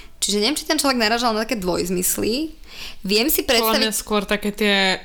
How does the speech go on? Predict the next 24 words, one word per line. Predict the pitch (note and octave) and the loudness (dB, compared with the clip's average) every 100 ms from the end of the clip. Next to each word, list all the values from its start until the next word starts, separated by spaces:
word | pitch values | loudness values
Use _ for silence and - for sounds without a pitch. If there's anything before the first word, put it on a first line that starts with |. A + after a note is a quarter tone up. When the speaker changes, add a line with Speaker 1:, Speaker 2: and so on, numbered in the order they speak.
| - - - - - - - - G3 | -12 -16 -14 -14 -12 -10 -10 -8 -2
Speaker 2:
dead | G3+ F#3 E3+ E3 | 0 2 0 -2
jokes, | D#3 - E3 - | -4 -4 -4 -2
vieš, | F#3 G3+ A#3 | 2 2 2
že | F3+ - | -2 -2
aj | G#3+ | -2
keď | G#3+ A#3+ | 0 2
Speaker 1:
Že | |
Speaker 2:
dead | G3+ G#3 | 2 2
jokes | G#3+ G3+ G3+ | 2 2 0
sú | G#3 | -2
vtipné, | G3 - G3+ - F3 | -2 -4 -4 -4 -4
ale | - E3+ F#3 | -2 0 2
také | A3 A#3 | 0 0
tie, | B3+ A#3+ | 0 0
čo, | A3 - | 2 0
čo | - | 0
sú | A#3 A#3+ | 0 0
také | A3 A3+ G#3+ | -2 -2 -2
už | - G#3 | -2 -4
prvoplánové, | - G3 G#3 G3+ F#3+ G3 G3 | -2 0 0 2 2 2 2
že | F#3+ F#3 | 2 0
ti | - | -2
to | - | -4
príde. | F3 F#3+ F3+ G3 | -4 -4 -2 -4